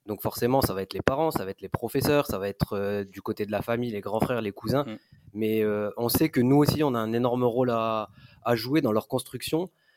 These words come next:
Speaker 1: euh, et via le football. Et encore une fois, moi, je vais faire, euh, je fais souvent ça avec eux. Je fais toujours le parallèle avec, euh, avec moi, ce que j'ai pu connaître ou moi, comment j'ai pu ressentir les choses quand, bah, quand j'avais leur âge.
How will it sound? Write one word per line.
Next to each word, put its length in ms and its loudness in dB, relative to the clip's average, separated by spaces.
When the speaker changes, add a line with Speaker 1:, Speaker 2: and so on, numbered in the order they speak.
Speaker 1:
euh, 440 0
et 160 0
via 180 4
le 60 -2
football. 480 2
Et 100 0
encore 300 2
une 80 0
fois, 180 2
moi, 100 2
je 60 -4
vais 60 -2
faire, 240 -6
euh, 240 -4
je 200 -6
fais 180 -6
souvent 440 -2
ça 320 0
avec 320 -6
eux. 160 -2
Je 140 -6
fais 140 -2
toujours 240 0
le 100 6
parallèle 480 4
avec, 340 -2
euh, 460 -4
avec 320 -2
moi, 320 4
ce 100 -2
que 100 -4
j'ai 160 -6
pu 120 0
connaître 460 0
ou 20 -4
moi, 200 4
comment 260 2
j'ai 160 -2
pu 300 -6
ressentir 640 -2
les 80 0
choses 240 0
quand, 400 -2
bah, 260 -8
quand 120 -2
j'avais 200 0
leur 160 4
âge. 220 4